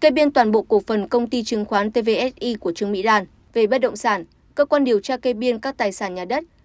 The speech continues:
và tài sản khác gắn liền với đất của bị can Trương Mỹ Lan và liên quan đến bị can Trương Mỹ Lan. Đó là các thửa đất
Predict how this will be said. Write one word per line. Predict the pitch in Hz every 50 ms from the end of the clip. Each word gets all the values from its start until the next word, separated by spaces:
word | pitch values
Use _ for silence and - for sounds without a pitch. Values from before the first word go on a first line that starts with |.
| _ _ -
và | 254 247
tài | 262 240 233
sản | 226 - 226 190 -
khác | - 254 277 277
gắn | - 220 202 214
liền | 240 226 202
với | - 185 185
đất | 185 269 302 - _ _ _ _ _
của | 262 240
bị | 208 240 247
can | - - - 262 254 240
Trương | 240 - 247 240
Mỹ | 240 233 226
Lan | 247 247 247 226 214 - _ _ _ _ -
và | 240
liên | 233 254 269 254
quan | 254 - 254 247 240
đến | 214 208 220 240
bị | - -
can | - 226 214 208
Trương | - 220 202 202
Mỹ | 196
Lan. | 196 220 214 196 175 - _ _ _ _ - - -
Đó | - 214 220
là | 247 269 269
các | - 294 294
thửa | 285 233 190
đất | 220 285 294